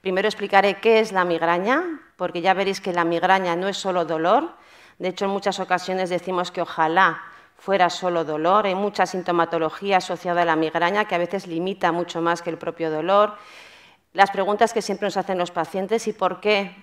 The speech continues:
esto me pasa a mí y no le pasa a mi hermano, o no le pasa a mi amigo o a mi pareja? ¿Por qué se manifiesta de esta forma?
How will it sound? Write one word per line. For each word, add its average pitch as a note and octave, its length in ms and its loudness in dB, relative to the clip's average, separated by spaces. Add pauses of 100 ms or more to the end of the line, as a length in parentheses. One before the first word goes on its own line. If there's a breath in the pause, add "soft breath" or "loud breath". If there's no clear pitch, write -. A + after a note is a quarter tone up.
(220)
esto F#3 260 -6
me F#3 140 -2
pasa F3+ 300 0
a D#3+ 40 0
mí F3 360 0
y E3+ 80 -4
no E3+ 140 2
le E3 100 0
pasa E3+ 320 -4
a D#3 40 0
mi D#3 120 0
hermano, E3 460 0
o - 20 -2
no D#3+ 120 0
le E3 120 0
pasa E3 320 -2
a D#3 40 -2
mi D#3 120 -2
amigo D#3+ 520 -2 (320 loud breath)
o D#3+ 120 -2
a E3 40 2
mi E3 120 2
pareja? G3+ 640 2 (380 loud breath)
¿Por F3+ 220 2
qué G3+ 300 2
se F#3 120 -4
manifiesta F3 640 0
de E3 80 2
esta D#3+ 220 -4
forma? G#3+ 640 0